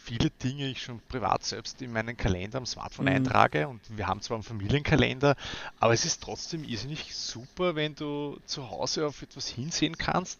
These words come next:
Speaker 1: was, auf was Haptisches und du siehst einen Kalendereintrag. Auf, wenn du schaust, äh, mein, mein Handy im Kalender schaut nicht so regelmäßig, äh, aus wie jetzt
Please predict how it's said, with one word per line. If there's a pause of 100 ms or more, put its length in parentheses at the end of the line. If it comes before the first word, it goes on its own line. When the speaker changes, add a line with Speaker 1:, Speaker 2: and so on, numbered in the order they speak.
(140)
Speaker 1:
was,
auf
was
Haptisches
und
du
siehst
einen
Kalendereintrag.
Auf,
wenn
du
schaust, (480)
äh,
mein,
mein
Handy
im
Kalender
schaut
nicht
so
regelmäßig,
äh,
aus
wie
jetzt